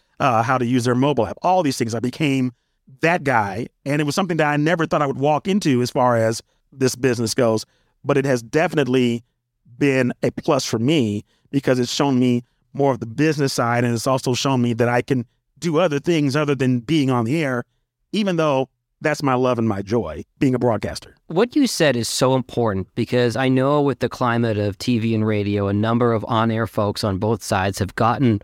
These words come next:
Speaker 2: off the air recently. And I feel like it's so often I've had a conversation with one where they say, "Geez, you know, all I know is being on the air. Like, I don't know how to do anything else. Like, what else would I do?"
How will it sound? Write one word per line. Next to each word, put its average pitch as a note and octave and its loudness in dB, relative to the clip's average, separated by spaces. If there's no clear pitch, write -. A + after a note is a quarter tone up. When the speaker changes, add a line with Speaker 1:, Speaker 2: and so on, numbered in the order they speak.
Speaker 2:
off C3+ 0
the A2 0
air G2+ 2
recently. F#2+ -2
And A2+ 0
I A2+ 0
feel D3+ -2
like C3+ 0
it's A2+ -4
so D#3 0
often D3 0
I've A2+ 0
had A#2+ 0
a A2+ -2
conversation B2+ 0
with A2+ -2
one A2+ 2
where A2 2
they G#2+ 0
say, A2+ 0
"Geez, F#3+ -2
you B2 2
know, C3 2
all F3 0
I F#3+ 0
know D3 2
is G#2+ -2
being C3 0
on C3+ 2
the G#2 0
air. C#3+ 0
Like, F#2+ -2
I A#2+ 0
don't D#3+ -2
know D3+ 0
how D#3 -2
to B2+ 0
do C3+ 0
anything G#2 -2
else. D3+ 0
Like, G#2+ -8
what F3 0
else F#3 0
would D#3 2
I A#2+ 2
do?" D3+ 0